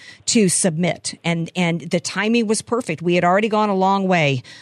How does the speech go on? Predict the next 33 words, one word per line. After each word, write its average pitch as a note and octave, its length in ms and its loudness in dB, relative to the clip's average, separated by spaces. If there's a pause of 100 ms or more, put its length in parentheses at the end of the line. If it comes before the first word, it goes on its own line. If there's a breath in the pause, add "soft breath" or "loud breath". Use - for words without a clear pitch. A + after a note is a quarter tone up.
(180 loud breath)
of E3+ 280 4
giving F3 280 2
up E3 120 0
our E3+ 60 0
freedoms D#3+ 400 0
and E3 80 0
just D#3 180 -2
begin D#3+ 920 -4
accepting D#3+ 440 -2
it. D3+ 120 0
We D#3+ 280 2
had F3 200 0
already G#3 460 4
gone F3+ 360 2
a D#3+ 60 2
long F#3 320 2
way G3+ 140 4
down F3+ 240 2
the E3 80 0
path F3 300 -2
of, F3+ 240 0
of E3+ 240 2
just - 220 -2
accepting F3+ 580 -2 (260 soft breath)
as F3+ 160 2
conservatives E3+ 760 0
of, D#3+ 300 0
of D#3+ 140 0
having D#3+ 300 0
our D#3 80 0
voices E3 380 -2
be D#3+ 140 -2
canceled, F3 640 0